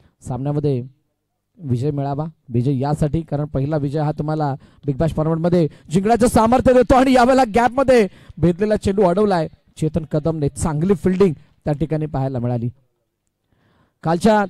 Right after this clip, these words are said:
तीन ग्रुपमध्ये पहिला संघ जो qualify झाले होते, ते तिन्ही संघ अर्नाळ्याचे होते. खास करून त्यामध्ये प-, प्रशंसा करावीशी वाटते यज्ञेश एल एन सी सीची,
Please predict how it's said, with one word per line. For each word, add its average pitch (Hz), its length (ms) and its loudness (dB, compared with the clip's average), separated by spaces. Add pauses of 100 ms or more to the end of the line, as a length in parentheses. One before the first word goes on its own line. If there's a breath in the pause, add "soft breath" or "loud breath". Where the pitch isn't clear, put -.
(140)
तीन 240 200 -2
ग्रुपमध्ये 208 440 0 (160)
पहिला 185 260 2
संघ 202 220 -4
जो 202 120 0
qualify 180 380 0
झाले 160 260 0
होते, 165 220 0
ते - 280 -10
तिन्ही 165 280 -2
संघ 170 220 -2
अर्नाळ्याचे 151 500 -2
होते. 120 220 0 (420)
खास 135 180 -6
करून 151 260 0
त्यामध्ये 147 320 0
प-, 131 320 -2 (200)
प्रशंसा 151 360 -4
करावीशी 151 440 -4
वाटते 147 420 -2 (720 soft breath)
यज्ञेश 135 540 -2 (560)
एल 147 120 -2
एन 165 60 0
सी 151 220 0
सीची, 143 360 -2